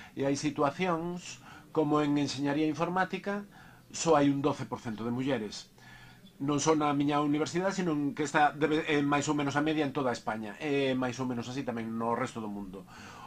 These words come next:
Pola contra, no a medicina, predominan claramente nas ciencias de saúde as mulleres. Creo que aquí se están a facer moitas cousas, sen dúbida ningunha. Pero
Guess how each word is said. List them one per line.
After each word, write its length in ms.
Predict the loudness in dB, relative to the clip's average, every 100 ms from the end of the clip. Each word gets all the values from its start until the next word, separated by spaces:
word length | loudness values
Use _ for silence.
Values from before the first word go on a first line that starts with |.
| -4
Pola 240 | 2 2 6
contra, 480 | 4 4 4 4
no 240 | 4 4 4
a 80 | 2
medicina, 800 | 0 -4 -2 0 2 2 2 0
predominan 800 | -2 0 0 0 0 0 -2 -2
claramente 640 | 0 0 0 0 -2 -4
nas 240 | -4 -6
ciencias 400 | -4 -4 -4 -6
de 160 | -4 -4
saúde 560 | 0 0 0 -2 -4 -6 -18 -8
as 160 | -4 -2
mulleres. 560 | -2 -4 -6 -8 -12 -16 -18 -18 -20 -20 -20 -4
Creo 320 | 0 2 0 -6 -20 -2
que 160 | 2 2
aquí 220 | 2 0
se 100 | 0
están 240 | 2 2
a 80 | 0
facer 240 | -2 -2
moitas 280 | -2 -2 -6
cousas, 500 | -8 -14 -14 -16 -18 -20 -20 -20 -20 -20 -20 -18
sen 240 | -6 -2
dúbida 320 | 0 -2 -2
ningunha. 480 | -4 -4 -4 -6 -10 -16 -20 -20 -20 -4
Pero 200 | -4 -4